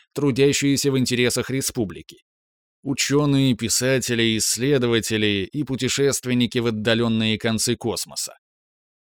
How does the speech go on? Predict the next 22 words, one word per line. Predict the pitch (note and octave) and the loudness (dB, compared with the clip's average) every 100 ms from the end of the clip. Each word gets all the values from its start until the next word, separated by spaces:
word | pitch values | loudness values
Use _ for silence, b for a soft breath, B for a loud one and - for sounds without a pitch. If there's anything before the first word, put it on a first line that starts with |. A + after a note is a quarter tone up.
| _ | _
И, | - A2 | -4 0
наконец, | A#2+ B2+ B2+ C3 B2 - | 0 2 2 2 0 -2
третья | C3+ E3+ D#3 - G#2+ A2+ | 0 0 0 -2 0 0
идея — | G#2 G2 D2+ - _ | 0 -4 -6 -14 _
обратимость. | - G#2 B2 B2+ D3+ G#2 C2 - - _ _ _ _ _ _ _ | -6 0 0 0 -2 -4 -6 -12 -14 _ _ _ _ _ _ _
Люди, | F#2+ C3+ D#3+ D#3 | -2 2 4 4
злоупотребившие | C3 D#3 C#3+ D3+ D#3 D#3+ D#3 - B2 B2 | 4 2 2 0 0 2 0 2 2 2
оказанным | A#2+ C3+ B2+ B2+ B2 A#2+ | 2 2 0 2 2 2
доверием | A#2+ A#2+ B2+ A#2 A2+ G#2 - | 2 2 2 2 2 0 -6
и | |
предавшие | A2 C3 B2 C3+ A2 - G#2+ A2+ | -4 -2 2 2 2 -2 0 0
общечеловеческие | A#2 - A2 - G#2+ A2 B2 A2+ - A2+ G#2+ A2 | 0 -2 -2 0 0 2 0 -2 -4 -2 0 0
идеалы | G#2 A#2 A2 A2 | 2 2 2 2
и | A2 | 0
ценности, | - E3 C3 F2 - E2+ - b b b | 0 0 -2 -4 -8 -10 -18 b b b
должны | G#2 A#2+ B2+ B2+ D3+ | -2 0 2 0 2
быть | D3 D3+ | 0 0
незамедлительно | C#3+ C3+ C3+ A#2 C3 C3 C3 C3 | -2 0 0 0 0 -2 0 0
лишены | B2+ B2+ D3+ D3 G#2+ | 0 0 0 0 0
права | - A2+ A2 G#2+ | 0 0 2 2
вечной | A2+ A2 - G#2+ | 2 0 -2 -2
жизни | G2+ D#3+ B2 G#2+ F#2+ | 0 0 0 0 -4